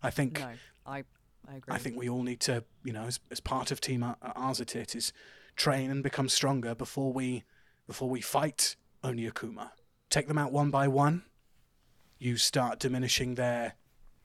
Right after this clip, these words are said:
Speaker 1: ability to, to do what they want to do.
Speaker 2: Can you tell us again how many manipulators you think there are?
Speaker 1: There were five in total. There's now
Speaker 2: Right.
Speaker 1: four left.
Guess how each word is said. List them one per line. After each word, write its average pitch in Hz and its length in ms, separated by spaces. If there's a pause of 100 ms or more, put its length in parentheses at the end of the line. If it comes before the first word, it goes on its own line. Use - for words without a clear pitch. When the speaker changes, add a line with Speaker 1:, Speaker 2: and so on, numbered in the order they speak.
(220)
Speaker 1:
ability 123 520
to, 117 480 (400)
to - 120
do 127 120
what 123 160
they 123 100
want 123 240
to 123 80
do. 139 240 (440)
Speaker 2:
Can 302 260
you 262 460
tell 208 240
us 180 120
again 165 300
how 151 200
many 156 220
manipulators 147 680
you 131 80
think 135 240
there 131 180
are? 101 280 (360)
Speaker 1:
There 135 120
were 135 100
five 170 480
in 147 120
total. 135 600 (340)
There's 135 200
now 131 140
Speaker 2:
Right. 131 80
Speaker 1:
four 147 420
left. - 520